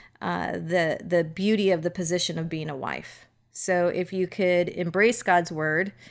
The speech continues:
and realize that as you're cultivating that relationship between you and your husband, it will start to blossom. Because for me,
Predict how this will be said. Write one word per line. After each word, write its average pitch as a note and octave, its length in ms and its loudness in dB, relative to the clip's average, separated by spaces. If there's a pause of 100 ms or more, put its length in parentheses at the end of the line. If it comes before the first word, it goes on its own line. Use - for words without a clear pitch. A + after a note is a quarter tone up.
(380)
and F3+ 300 -2
realize F3+ 600 4
that E3+ 520 2
as G3 300 4
you're F3 200 -4
cultivating E3+ 960 -2 (260)
that F3 160 2
relationship F3 600 -2
between E3 320 -6
you D#3+ 120 -4
and D#3+ 80 -6
your D#3 120 -6
husband, D#3+ 500 -6
it G#3 220 -2
will A#3 80 -4
start F3 240 -4
to F3 60 -4
blossom. D3+ 600 -2
Because E3 480 -4 (1040)
for - 300 -8
me, G3 440 -2